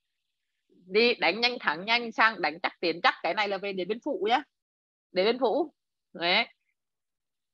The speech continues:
Sư phạm đi, học sư phạm hơn tâm lý học nhiều. Ờ, đúng là trong những cái đứa nào mà ham học đó, mấy đứa tìm cho cô ghi câu một A, hai B, ba gì đi.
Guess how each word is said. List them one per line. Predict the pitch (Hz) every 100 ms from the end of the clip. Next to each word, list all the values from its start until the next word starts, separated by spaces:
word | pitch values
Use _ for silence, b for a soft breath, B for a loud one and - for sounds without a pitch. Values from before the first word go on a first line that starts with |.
| _ _ _ _ _ _ _ _ _ _ _ _ _ _ _ _
Sư | 269
phạm | 277 214 190
đi, | 226 294 _
học | 190 -
sư | 240
phạm | 226 190
hơn | 214
tâm | 240
lý | 214 180
học | 240 185
nhiều. | 190 190 190 _ _ _ _ _ _ _ _ _ _ _ _ _ _ _ _ _ _ _ _ _ _ -
Ờ, | 165 160
đúng | 151
là | 233 226
trong | 220
những | 185
cái | 220
đứa | 226
nào | 226 202
mà | 190
ham | 214 220
học | 208 160 220
đó, | 277 _ _ _ _ _
mấy | 156 175
đứa | 170
tìm | 180 214 202
cho |
cô | 226 226 226
ghi | 214 226 226 214
câu | 220
một | 220 208 160 -
A, | 190 208
hai | 220 214
B, | 214 220 220
ba | 208 208
gì | 185
đi. | 214